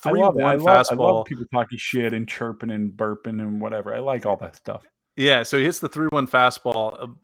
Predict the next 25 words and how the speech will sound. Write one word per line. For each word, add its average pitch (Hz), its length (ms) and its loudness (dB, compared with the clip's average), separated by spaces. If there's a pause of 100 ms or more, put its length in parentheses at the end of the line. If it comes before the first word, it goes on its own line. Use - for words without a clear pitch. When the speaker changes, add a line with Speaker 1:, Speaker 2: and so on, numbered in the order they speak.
Speaker 2:
freaking 131 380 -6
mile. 110 680 -2 (440)
And, 113 460 -4
uh, 113 460 -2 (120)
Speaker 1:
Yeah. - 120 -16
Speaker 2:
Schleg-, 135 500 -6
what's 151 180 -4
his 151 140 -10
name? 151 220 -8
Schleger? 147 600 -8 (140)
Schleger? 143 520 -8 (220)
Um, 110 520 -4 (680)
Speaker 1:
Schleger. 113 540 0 (280)
Speaker 2:
Schleger, 117 560 -6 (460)
catcher 143 320 2
for 123 160 -6
Maryland, 117 460 -2
who's 110 120 -8
an 110 60 -8
All-American. 110 800 -8 (500)
He, 127 300 -4
uh, 113 420 0 (240)
you 120 80 -10
know, 110 240 -10
saw 143 380 4